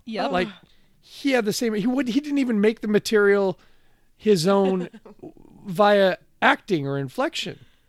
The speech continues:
Speaker 3: Yep.
Speaker 2: He was m-, mimicking the speech.
Speaker 3: Ugh.
Speaker 2: And it, to me, it was like he thought, did he think he was the, the kid who knew all the Beatles songs?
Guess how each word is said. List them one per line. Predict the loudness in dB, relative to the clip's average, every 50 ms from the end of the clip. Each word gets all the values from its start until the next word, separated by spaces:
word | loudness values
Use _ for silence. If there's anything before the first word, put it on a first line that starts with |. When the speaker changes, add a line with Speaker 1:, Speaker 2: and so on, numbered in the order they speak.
| _ _ _ _ _
Speaker 3:
Yep. | -20 -18 -10
Speaker 2:
He | -2 -2 0
was | 0 0 -2 -2 -6 -10 _ _
m-, | -12 -12 -12 -12 _ _ _ _ _ _ _ _ _ -20 -20 -20 -20 _ _ _ _ _ -20 _
mimicking | -4 0 0 2 2 2 0 0 -2 -6 -6 -6 -6 -10 -12 -14 _ _ _
the | -12
speech. | -12 0 2 2 2 2 -2 -8 -12 -16 -16 _ _ _ _ _ _ _ _ _ _ _ _ _ _ _ _ _ _ _ _ _ _ _ _ _ _ _ _ _ _
Speaker 3:
Ugh. | -6 -2 -2
Speaker 2:
And | -2 -2 -2 -8 -10
it, | -6 -4 -4 -4 -6 -6
to | -8 -6
me, | -4 -2 -2 -2
it | 0
was | -2 0 0
like | 0 -2 -2 -4
he | -6 -6
thought, | -4 -4 -8 -8 -8 -14 -8
did | -6 -4 -4
he | -4 -4
think | -4 -6 -8 -6
he | -4 -4
was | -4 -4 -4 -4
the, | -4 -2 -2 -2
the | -2 -4 -8 -8
kid | -4 -4 -2 -2
who | -2 -2
knew | 0 0 0
all | 0 -2 -2
the | -4
Beatles | -4 -4 -4 -2 -4 -4 -6
songs? | -6 -6 -4 -4 -4 -6 -8 -12 -14 -20